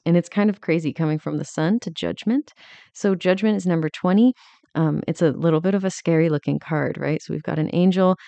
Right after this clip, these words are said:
with a trumpet, uh, bringing judgment upon the people down below. And it, just like this would represent in any kind of major religion, um, this represents the reckoning. It represents the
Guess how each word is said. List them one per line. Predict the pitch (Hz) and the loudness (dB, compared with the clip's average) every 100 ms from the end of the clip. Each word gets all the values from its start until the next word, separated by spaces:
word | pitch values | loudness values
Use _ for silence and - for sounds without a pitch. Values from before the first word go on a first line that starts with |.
| - _ | -20 _
with | 160 | -2
a | 160 | 0
trumpet, | - 208 214 220 208 202 - | 2 4 4 4 0 -2 -6
uh, | 165 151 | -4 -2
bringing | 156 175 170 165 | 0 2 2 4
judgment | 160 151 143 143 151 | 2 2 2 0 -2
upon | - - 147 143 139 - | -4 -2 0 0 -2 -4
the | 156 147 | -6 -6
people | 139 - 160 - - - - - | -4 -6 -6 -4 -4 -6 -10 -8
down | - 147 143 | -2 -2 -2
below. | 135 139 127 - - _ - - - - | -2 -4 -4 -6 -12 _ -20 -20 -20 -4
And | 180 175 170 165 175 - _ _ _ _ _ _ _ | 0 2 2 -2 -8 -20 _ _ _ _ _ _ _
it, | - - - | -12 -10 -2
just | 311 302 - | 0 0 2
like | 247 226 | 2 2
this | 175 - | -2 -2
would | 170 156 | -2 -2
represent | 143 147 143 143 - | -2 0 2 2 2
in | 151 139 | 0 0
any | 143 139 | 2 0
kind | 139 139 135 | 0 0 0
of | 131 - - | -2 -8 -2
major | 151 147 143 135 | 2 4 2 -2
religion, | 135 143 143 139 147 - - - | -2 -2 0 -2 -2 -10 -18 -2
um, | 156 143 - - | 0 0 -2 -6
this | 165 - | -6 -4
represents | 151 156 165 160 | -4 -2 -2 0
the | 165 | 2
reckoning. | 175 190 180 - - | 2 2 0 -2 -4
It | - | -2
represents | 160 156 165 156 | -4 -2 -4 -4
the | - | -8